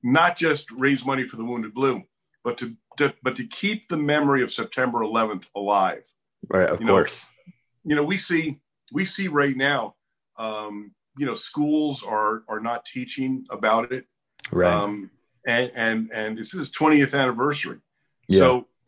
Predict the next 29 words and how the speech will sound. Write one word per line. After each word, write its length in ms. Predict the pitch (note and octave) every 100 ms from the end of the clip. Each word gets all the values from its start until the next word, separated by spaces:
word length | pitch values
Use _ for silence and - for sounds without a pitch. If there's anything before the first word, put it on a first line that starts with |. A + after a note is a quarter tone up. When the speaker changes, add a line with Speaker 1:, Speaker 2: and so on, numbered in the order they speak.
| _ _ _
Speaker 1:
we 380 | B2+ C3 F3+ G#3+
need 260 | F3+ E3+
to 120 | C#3 B2
really 680 | A#2 D3 F3+ E3+ D3+ C#3+ _ _ _ _ -
let 340 | C3+ C#3 E3
people 320 | - D#3 C3+ C3+
know 240 | C#3 C3
that 140 | A#2
we 220 | A#2 D#3 G3
will 200 | E3 C3
never 400 | C3+ F3+ C#3+ G2+
forget 480 | - F#2 F#2+ D#2+ - _ _ _ -
Speaker 2:
Yeah. 60 | G#2
Speaker 1:
nine 100 | F#2+
eleven. 460 | F2 F#2 F2 D2+ D2 _ _
In 100 | C3
fact, 260 | D#3+ D3+ D3 - _ _ _ - - _ _ _
we're, 360 | A#2 D3+ F3+ C#3+ -
we're 200 | C3+ F3+
building 760 | C3+ D#3+ F#3+ C#3+ A#2 A2 A2 - _ _ _ _ -
a 460 | B2 A#2+ A#2+ A#2+ _ -
thirty-five 720 | - E3+ F#3+ D#3 E3+ D#3 D#3 D3
foot 380 | - D3+ C#3 - _ _ _ _ _ _
replica 600 | B2+ D#3+ D3 A#2 A2 G2+ - _ _ _ _ -
of 240 | A#2+ A#2+
the 80 | A2+
World 240 | A#2 B2 -
Trade 300 | C3 C3 B2+
Center 400 | G#2 F2+ D#2+